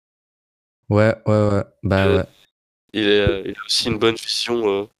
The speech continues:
Speaker 1: Il est assez actif en défense. Il
Speaker 2: Ouais.
Speaker 1: couvre pas mal d'espace. Donc, euh, après, oui, il y a des progrès à faire, mais un mec de dix-neuf ans, euh, j'ai envie de dire rendez-vous dans deux, trois ans, quoi, pour voir, euh, vraiment quel,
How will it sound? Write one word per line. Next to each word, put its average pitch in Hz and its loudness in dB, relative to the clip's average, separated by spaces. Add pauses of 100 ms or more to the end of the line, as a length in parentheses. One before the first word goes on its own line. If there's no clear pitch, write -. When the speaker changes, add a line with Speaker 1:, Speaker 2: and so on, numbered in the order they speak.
(520)
Speaker 1:
Il 113 4
est 113 6
assez 120 2
actif 151 2
en 120 2
défense. 113 0
Il 113 0
Speaker 2:
Ouais. 104 -2
Speaker 1:
couvre 107 2
pas 113 0
mal 123 2
d'espace. 117 -4 (400)
Donc, 101 -2
euh, 95 0 (1000)
après, 104 2
oui, 143 6
il 113 6
y 101 6
a 95 4
des 98 2
progrès 107 2
à 120 4
faire, 117 2
mais 95 0
un 95 0
mec 98 0
de 98 2
dix-neuf 104 2
ans, 120 4
euh, 95 0 (680)
j'ai 107 2
envie 110 2
de 110 -2
dire 113 4
rendez-vous 110 2
dans 107 4
deux, 107 2
trois 127 2
ans, 139 2
quoi, 120 2
pour 104 0
voir, 110 4
euh, 101 0 (200)
vraiment 110 2
quel, 104 -2